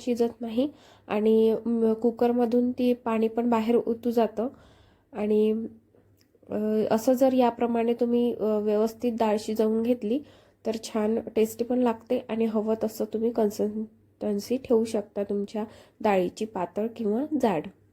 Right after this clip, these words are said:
आता इथे मला हवं तेवढं मी पाणी टाकून घेते आणि एक उकळी आली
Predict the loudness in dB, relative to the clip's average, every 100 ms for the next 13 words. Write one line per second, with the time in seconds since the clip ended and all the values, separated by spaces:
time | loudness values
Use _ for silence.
0 | _ _ _ _ _ _ _ _ _ _
1 | 0 4 4 2 0 0 2 2 2 0
2 | 0 2 0 0 -2 -2 -4 -6 -4 0
3 | 0 0 -6 -10 -20 -20 -6 0 0 4
4 | 2 4 4 4 4 4 2 2 0